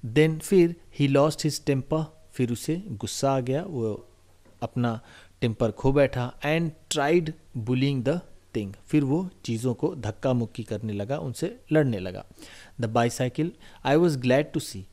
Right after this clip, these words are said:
मुझे देख करके खुशी हो रही थी, showed spirit, वो जो स्पिरिट, जो जोश वो दिखा रहा था, and the subsequent proceedings degenerated into a little else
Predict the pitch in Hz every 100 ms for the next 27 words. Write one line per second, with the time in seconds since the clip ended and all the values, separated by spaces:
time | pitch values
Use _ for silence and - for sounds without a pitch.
0 | - 120 123 131 117 104 131 - 185 -
1 | - - 101 101 95 95 - - - -
2 | - - 147 156 - 143 - 156 156 -
3 | - - - 117 120 123 139 143 - -
4 | - - 190 165 - - 113 113 104 143
5 | 143 - 117 107 120 - 110 104 101 120
6 | 131 - - - - 143 160 165 - -
7 | 143 127 170 160 147 - 156 156 - 120
8 | 135 131 147 143 - 123 110 135 131 -
9 | - 123 120 131 123 139 151 147 - 113
10 | - 143 - - 120 117 143 139 143 147
11 | -